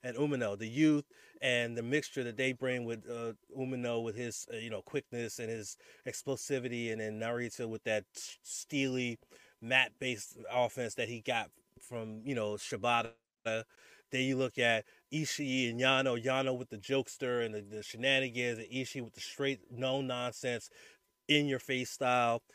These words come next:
You look at O-Khan and Henare, two just absolute powerhouse, hard-hitting demons.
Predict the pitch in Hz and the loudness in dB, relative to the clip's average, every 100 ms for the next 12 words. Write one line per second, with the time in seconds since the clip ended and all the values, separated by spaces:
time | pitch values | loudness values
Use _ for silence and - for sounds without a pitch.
0 | - _ 113 135 143 135 127 120 - 127 | -20 _ 0 2 4 4 4 2 -2 -4
1 | 131 143 139 127 123 110 110 127 127 139 | -2 -2 2 2 2 -2 -2 0 4 4
2 | 135 131 131 - - 151 135 123 - 139 | 6 6 6 2 -2 0 -2 -6 2 4
3 | 139 - 131 127 120 - - - - 151 | 4 -2 -4 -2 -4 -10 -20 -20 -2 4
4 | 156 139 127 135 135 127 - 147 143 120 | 6 6 4 4 2 0 0 2 2 0
5 | 139 123 110 131 147 135 131 127 - | -4 -6 -4 0 2 0 -2 -6 -10